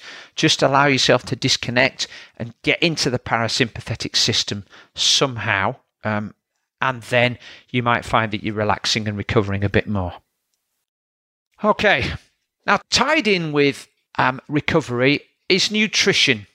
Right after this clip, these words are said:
Now, nutrition is a massive subject, and it's become increasingly polarized.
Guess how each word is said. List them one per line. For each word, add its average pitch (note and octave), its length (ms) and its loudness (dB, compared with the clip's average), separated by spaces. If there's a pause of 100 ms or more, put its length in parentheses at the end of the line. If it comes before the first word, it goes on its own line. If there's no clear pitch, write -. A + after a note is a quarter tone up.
(300)
Now, G#3 160 2
nutrition G#3+ 1000 2 (560)
is E3+ 140 2
a F#3 80 4
massive F#3+ 640 2
subject, - 760 -2 (400)
and A#3 320 0
it's F3+ 200 2
become F#3+ 480 2
increasingly A3 880 2
polarized. B2+ 920 0